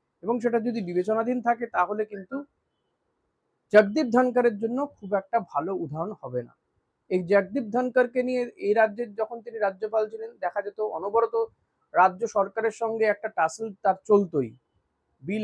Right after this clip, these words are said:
আটকে রাখা থেকে কখনো কখনো তিনি মমতা বন্দ্যোপাধ্যায়ের হয়তো নাম নিয়ে নয়, কিন্তু তার কাজ নিয়ে, এই নিয়ে বিভিন্ন রকম সমালোচনা, শিক্ষা, আহ, এই উপাচার্য নিয়োগ সহ এই সমস্ত কিছু নিয়ে একটা টাসেল সবসময়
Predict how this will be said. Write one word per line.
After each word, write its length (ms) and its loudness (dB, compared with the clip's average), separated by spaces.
আটকে 300 0
রাখা 220 4
থেকে 220 -6
কখনো 320 -2
কখনো 220 -6
তিনি 140 -4
মমতা 340 -4
বন্দ্যোপাধ্যায়ের 640 0
হয়তো 180 -6
নাম 140 0
নিয়ে 220 -2
নয়, 180 -8
কিন্তু 240 -4
তার 160 8
কাজ 180 10
নিয়ে, 240 2
এই 100 0
নিয়ে 220 -2
বিভিন্ন 260 -2
রকম 180 0
সমালোচনা, 540 -2
শিক্ষা, 360 -8
আহ, 280 0
এই 80 2
উপাচার্য 380 -2
নিয়োগ 220 -2
সহ 120 -6
এই 140 -14
সমস্ত 300 4
কিছু 180 -8
নিয়ে 200 -2
একটা 260 -8
টাসেল 260 2
সবসময় 360 -6